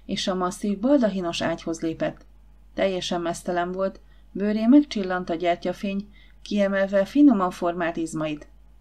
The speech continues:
A lány szorosabbra húzta magán a köntöst, és elfordította a fejét. „Látja, milyen hatással van rám?” kérdezte Simon, és bebújt az ágyba. „Meg lehet elégedve, asszonyom.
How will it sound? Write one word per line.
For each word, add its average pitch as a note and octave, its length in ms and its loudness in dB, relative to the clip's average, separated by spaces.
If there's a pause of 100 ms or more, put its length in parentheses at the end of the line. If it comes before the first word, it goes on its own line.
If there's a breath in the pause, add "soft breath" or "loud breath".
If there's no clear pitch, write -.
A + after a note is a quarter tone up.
(420)
A - 100 -4
lány G#3 240 2
szorosabbra G#3 600 0
húzta F#3 320 -6
magán E3+ 320 -2
a D#3 80 -6
köntöst, F#3 560 -6 (300 loud breath)
és G3 160 -6
elfordította F#3+ 760 -2
a F3 40 -2
fejét. D3+ 480 -4 (580)
„Látja, F3+ 460 0
milyen F#3 240 -4
hatással E3+ 580 -2
van A3 180 4
rám?” E3 260 -4 (220)
kérdezte F3+ 500 -4
Simon, E3+ 500 -4 (340 loud breath)
és F#3 220 -4
bebújt B3 380 0
az F3+ 140 -2
ágyba. D#3+ 440 -2 (360)
„Meg F3+ 320 -2
lehet G3+ 280 0
elégedve, E3 520 -2
asszonyom. - 520 -6